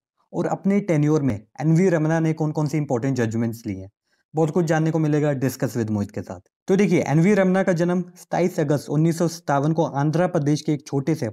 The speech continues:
पौनावरम गांव में हुआ था। उनके माता पिता किसानी करते थे। स्टार्टिंग से ही वो काफ़ी ज़्यादा इंटेलिजेंट थे और जब पूरे भारत में इमरजेंसी लगाई गई थी उन्नीस सौ पचहत्तर को, as a student leader बनके उन्होंने सिविल लिबर्टीज के लिए लड़े थे।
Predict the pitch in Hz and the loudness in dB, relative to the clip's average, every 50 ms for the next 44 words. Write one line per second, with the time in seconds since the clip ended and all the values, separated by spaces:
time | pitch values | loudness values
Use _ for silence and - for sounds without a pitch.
0 | - - 135 135 143 156 147 147 151 156 156 143 131 127 131 139 147 143 139 135 | -4 -2 0 0 2 2 2 2 2 2 2 2 2 2 2 2 2 0 0 0
1 | 135 131 127 - 131 123 - _ _ _ - 151 156 147 165 175 170 160 147 135 | -2 -2 -4 -4 -8 -10 -14 _ _ _ -4 -4 -2 0 2 0 2 0 0 -2
2 | 151 147 - 135 - 135 120 127 110 - 113 107 107 107 110 104 107 - 98 87 | -2 -4 -4 -4 -4 -4 -4 -4 -4 -2 -2 -2 -2 -2 -2 -4 -6 -8 -10 -10
3 | - 95 - _ _ _ _ _ _ _ - - - 180 180 170 185 185 180 175 | -10 -14 -18 _ _ _ _ _ _ _ -18 -6 -2 -2 -2 0 -2 -4 -4 -2
4 | 185 175 165 170 165 160 147 135 - 151 135 135 127 120 113 110 107 120 117 123 | -2 0 0 0 0 -2 -2 -2 -2 -2 0 0 0 0 -2 -2 0 0 0 2
5 | 139 147 151 151 151 131 - 139 135 - - _ _ _ _ _ _ _ _ _ | 2 2 2 2 0 0 -2 -6 -6 -8 -12 _ _ _ _ _ _ _ _ _
6 | _ _ _ _ - - 165 156 135 117 113 175 156 - - _ _ - 160 170 | _ _ _ _ -6 -4 -4 -2 -2 0 0 0 0 -2 -8 _ _ 0 2 2
7 | 185 160 117 113 123 135 160 165 160 170 165 156 131 135 139 131 123 139 147 143 | 2 2 0 0 2 2 2 2 2 0 0 0 2 0 0 2 2 0 0 0
8 | - 180 170 160 151 147 143 135 135 135 127 143 127 131 131 143 156 151 - 156 | 0 0 0 2 0 0 0 0 -2 -2 -2 -2 -2 0 0 2 2 0 0 -2
9 | 131 131 - 131 110 - 135 127 - - 123 120 - _ _ _ _ _ _ 147 | -4 -2 -2 -4 -4 -4 -8 -6 -6 -6 -8 -8 -10 _ _ _ _ _ _ -6
10 | 151 139 170 165 170 - 175 170 165 170 180 175 151 147 143 143 147 156 147 127 | -2 0 0 -2 0 0 2 4 4 4 4 4 2 2 2 4 4 2 2 2
11 | 127 123 120 - 127 110 - 120 131 147 151 147 135 139 135 - - 131 131 156 | 2 2 2 0 -2 -2 -2 -4 -2 -2 0 0 0 -2 -2 -2 -2 0 2 4
12 | 156 143 139 123 127 127 123 - 151 143 - - 131 123 123 113 107 101 95 95 | 4 4 4 2 2 0 2 0 -2 -2 0 0 2 2 2 2 0 0 -2 -4
13 | 90 - | -6 -8